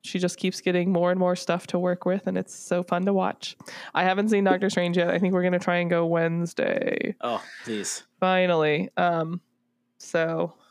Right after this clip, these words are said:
Speaker 1: we're just
Speaker 2: I mean, I'm
Speaker 1: very
Speaker 2: very, when you do, like, you can just make a group chat with me and Lauren
Speaker 1: Yeah.
Speaker 2: if you want. But,
Speaker 1: <laughs> Yeah.
Speaker 2: like, I'm very excited to talk about it.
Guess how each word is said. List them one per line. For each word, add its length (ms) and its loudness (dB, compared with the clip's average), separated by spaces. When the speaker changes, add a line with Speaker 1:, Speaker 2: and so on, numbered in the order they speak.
Speaker 1:
we're 120 -4
just 220 -8
Speaker 2:
I 40 -8
mean, 140 -10
I'm 260 0
Speaker 1:
very 20 -
Speaker 2:
very, 520 2
when 180 -6
you 80 -6
do, 320 -4
like, 180 -8
you 200 -8
can 100 -2
just 160 0
make 160 4
a 40 4
group 200 -2
chat 140 0
with 120 -8
me 120 -4
and 80 -6
Lauren 160 -4
Speaker 1:
Yeah. 180 2
Speaker 2:
if 60 -2
you 60 4
want. 120 4
But, 100 6
Speaker 1:
<laughs> 60 4
Yeah. 120 4
Speaker 2:
like, 260 -8
I'm 160 0
very 220 -4
excited 300 -4
to 60 -4
talk 220 -8
about 180 -10
it. 120 -16